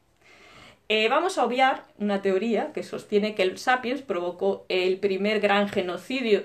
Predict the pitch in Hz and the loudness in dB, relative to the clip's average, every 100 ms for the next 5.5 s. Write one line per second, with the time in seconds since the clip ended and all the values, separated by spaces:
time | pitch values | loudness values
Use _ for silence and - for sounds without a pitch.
0 | - 190 180 165 - 208 196 - 156 160 | 0 0 0 0 0 2 2 2 -2 -4
1 | 165 165 202 311 330 - _ _ - - | -6 -4 0 2 0 -6 _ _ -20 -20
2 | - - - 233 254 - 330 330 311 - | -20 -20 -4 -2 0 2 0 0 -4 -4
3 | 294 247 247 294 294 233 214 214 233 - | -6 0 2 2 0 0 0 0 0 0
4 | 185 214 226 180 180 175 - 202 202 240 | 0 0 -2 -2 -4 -6 -6 -4 -2 0
5 | 247 254 240 226 311 | 2 2 2 0 -4